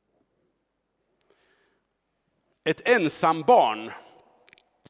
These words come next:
det här har jag googlat lite grann på. Jag kan, jag är skitdålig på, väldigt dålig på, på psykologi. Men ett, ett ensambarn som får syskon genomgår ofta en sorts kris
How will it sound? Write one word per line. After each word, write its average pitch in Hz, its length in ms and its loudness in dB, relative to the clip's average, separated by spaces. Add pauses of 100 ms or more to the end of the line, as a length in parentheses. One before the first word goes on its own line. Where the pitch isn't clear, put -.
(180)
det 117 100 -8
här 123 140 -4
har 120 60 0
jag 120 100 -4
googlat 131 400 -6
lite 151 160 -12
grann 110 240 -6
på. 101 180 -10
Jag 117 120 -4
kan, 131 240 -4
jag 131 140 -2
är 127 40 -4
skitdålig 135 540 -10
på, 135 120 -14
väldigt 131 400 -10
dålig 101 320 -10
på, 117 220 -8 (480)
på 175 200 2
psykologi. 190 760 -4 (840)
Men 185 160 -4
ett, 214 260 -2
ett 208 100 -4
ensambarn 214 500 -2
som 240 120 -6
får 175 160 -4
syskon - 580 -6 (580)
genomgår 156 680 0
ofta 147 320 -2
en 135 80 -4
sorts - 220 -12
kris - 680 -10